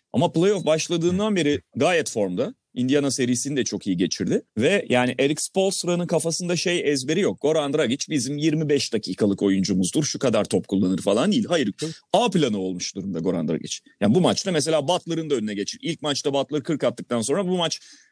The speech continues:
Speaker 1: Goran Dragic çok iyi başladı. Bütün savunmayı çalkalıyor ve Goran Dragic üstünden oynadılar. Bu esnekliği göstermek gerekiyor. Bu çok da zor bir şey değil aslında. Tamam, Miami'nin evet kadro yapısı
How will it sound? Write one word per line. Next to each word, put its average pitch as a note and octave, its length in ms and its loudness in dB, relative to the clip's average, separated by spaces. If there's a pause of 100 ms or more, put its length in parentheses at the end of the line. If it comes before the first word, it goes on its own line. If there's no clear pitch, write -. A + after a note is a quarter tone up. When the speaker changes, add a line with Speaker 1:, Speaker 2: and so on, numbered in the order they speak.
(140)
Speaker 1:
Goran E3+ 280 2
Dragic E3+ 220 2
çok D#3+ 220 -2
iyi D3 100 0
başladı. C3 420 0
Bütün E3+ 180 -2
savunmayı C3+ 420 0
çalkalıyor C3 560 2
ve G3+ 80 2
Goran A3+ 320 2
Dragic G#3+ 320 0
üstünden A#2 360 -2
oynadılar. F2 460 0 (200)
Bu G#3 200 4
esnekliği G#3 500 0
göstermek G#2 560 0
gerekiyor. F#2+ 360 -2
Bu B2 200 0 (320)
çok E3 200 2
da F#3 60 4
zor D3+ 240 2
bir D3 60 0
şey D#3 220 -6
değil E3 220 0
aslında. F2+ 400 -6 (160)
Tamam, D3 240 4
Miami'nin C#3+ 600 0
evet C#3+ 320 0 (100)
kadro B2 340 2
yapısı C3 520 0